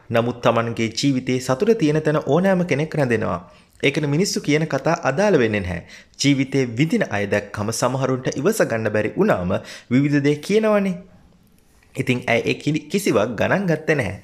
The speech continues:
අදටත් ඔවුන් හොඳින් සතුටින් ජීවත් වෙනවා. දරුවන් දෙදෙනාද එලෙසින්මයි. සමිතාගේ ආදරණීය මව අහිමිවීම ඇයට ලොකු වේදනාවක් ගෙන දුන්නා. ඇය ඒ ගැන කියා සිටියේ කෙදිනකවත් ඒ දුක නැති නොවන බවයි.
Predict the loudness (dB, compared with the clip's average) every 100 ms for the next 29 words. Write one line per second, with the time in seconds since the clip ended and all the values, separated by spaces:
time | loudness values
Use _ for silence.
0 | -18 -18 -2 0 2 2 2 2 2 2
1 | 2 4 2 2 -2 0 0 0 0 2
2 | 0 2 2 2 -2 -4 2 4 4 4
3 | 2 0 0 0 0 2 0 2 -2 -2
4 | -4 -8 -18 -20 -20 -18 -16 -4 0 2
5 | 2 4 4 6 4 4 4 6 4 4
6 | 4 4 4 4 4 4 2 0 2 0
7 | 4 2 4 6 6 6 4 4 2 4
8 | 4 4 4 2 -2 -6 -16 0 4 6
9 | 4 4 2 4 4 6 4 0 0 2
10 | 0 2 2 4 2 2 2 2 4 2
11 | 2 0 0 0 2 4 6 4 2 0